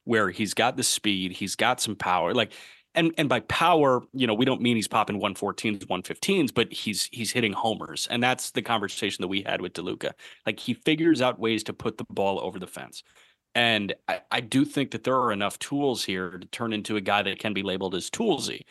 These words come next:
And I'm thinking about the last outfielder that the Rays traded for that was quote unquote toolsy.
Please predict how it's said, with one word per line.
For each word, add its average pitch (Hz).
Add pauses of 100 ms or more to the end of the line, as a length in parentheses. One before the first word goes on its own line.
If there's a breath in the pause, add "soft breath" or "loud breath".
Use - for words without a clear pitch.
(280 loud breath)
And 123
I'm 123
thinking 139
about 120
the 113
last 104
outfielder 110
that 92
the 95
Rays 101
traded 110
for 90
that 92
was 87
quote -
unquote 76
toolsy. 107